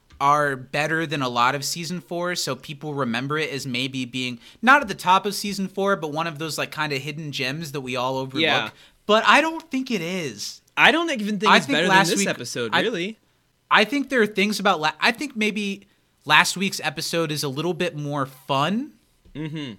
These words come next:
Speaker 1: But there, there were a lot more things about it that, uh, that made me sh-, scratch my head. There might
Speaker 2: Yeah.
Speaker 1: not be a lot to say about this one as we go through it. We're fifty minutes in this podcast. We've talked a lot about stuff other than this.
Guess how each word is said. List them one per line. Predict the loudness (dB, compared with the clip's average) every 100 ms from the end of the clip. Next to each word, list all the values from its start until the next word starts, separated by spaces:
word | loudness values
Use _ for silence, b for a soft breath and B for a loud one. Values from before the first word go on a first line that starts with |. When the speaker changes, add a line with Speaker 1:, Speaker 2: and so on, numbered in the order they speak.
| b b b 0
Speaker 1:
But | 4 4 4
there, | 4 4
there | 2 2
were | 2
a | 2
lot | 4 4
more | 2
things | 0 -2 -2
about | 2 2 4
it | 0 -4 -6
that, | -2 -2 -4 -10
uh, | -6 -4 -2 -4 -6 -10 -12
that | -12 -12 -12
made | -12 -8
me | -8
sh-, | -8
scratch | -6 -6 -6 -6
my | -6
head. | -6 -8 -18 B B
There | 0
might | 2
Speaker 2:
Yeah. | 4
Speaker 1:
not | 2
be | 0
a | 0
lot | 2 0
to |
say | -2 0 2
about | 2 0
this | -2 -8
one | -8
as | -8
we | -4
go | -2
through | -2 -2 -2
it. |
We're | -2
fifty | -2 -2 -4
minutes | -2 -2 -4
in |
this | -6
podcast. | -2 0 0 -2 -4
We've | -6
talked | -8 -8
a | -12 -20 -16 -2
lot | 4 4
about | 4 -2 -4
stuff | -8 -8
other | -6 -8 -10
than | -12
this. | -12